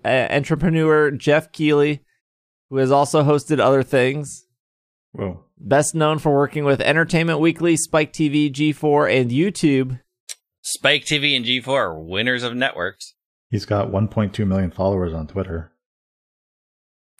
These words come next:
Speaker 1: Uh, there's a board of directors that has, uh, somebody from Activision, somebody from E A, somebody from Epic, somebody from A M D, somebody from S-, Stadia. Kojima is on the board. Rockstar.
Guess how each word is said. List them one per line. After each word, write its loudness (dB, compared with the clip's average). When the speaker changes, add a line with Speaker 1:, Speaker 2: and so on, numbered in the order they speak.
Speaker 1:
Uh, 2
there's 4
a 4
board 4
of 0
directors 2
that 4
has, 2
uh, 4
somebody 2
from -8
Activision, 0
somebody 0
from -4
E 2
A, 4
somebody -2
from -10
Epic, 0
somebody -4
from -8
A -2
M -4
D, 0
somebody -2
from -4
S-, -10
Stadia. -2
Kojima 2
is 2
on 0
the 0
board. 2
Rockstar. 0